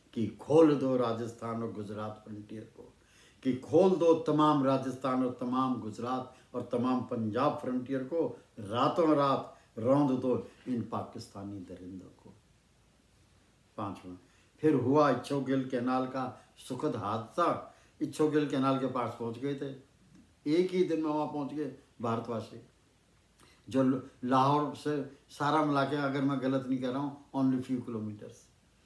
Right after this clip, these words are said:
फिर हुआ इच्छोगिल के कैनाल का सुखद हादसा, कुछ ही किलोमीटर रह गया लाहौर का फासला। जोधपुर से कच्छ तक, जोधपुर से कच्छ तक फैल गया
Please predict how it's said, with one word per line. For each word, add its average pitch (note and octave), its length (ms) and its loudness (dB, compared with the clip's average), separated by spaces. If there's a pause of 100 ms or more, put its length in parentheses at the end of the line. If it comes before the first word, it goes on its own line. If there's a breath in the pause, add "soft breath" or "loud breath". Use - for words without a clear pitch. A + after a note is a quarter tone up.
(300 soft breath)
फिर D#3+ 160 2
हुआ D#3+ 280 8
इच्छोगिल D3 540 0
के C#3+ 160 -2
कैनाल C3+ 440 0
का C3+ 160 -4
सुखद B2+ 340 -6
हादसा, B2+ 680 -4 (240 loud breath)
कुछ F#3 220 -2
ही F3+ 80 4
किलोमीटर C#3 580 0
रह B2+ 200 0
गया B2+ 240 0
लाहौर A#2 460 -4
का A#2 160 -2
फासला। C#3+ 720 -2 (280 loud breath)
जोधपुर D3+ 540 2
से C3 420 -4
कच्छ F#3 260 0
तक, D3+ 300 -4 (960 soft breath)
जोधपुर C#3+ 460 0
से B2+ 260 -6
कच्छ E3+ 300 -4
तक D3 160 -2
फैल D3 280 2
गया C#3 460 -2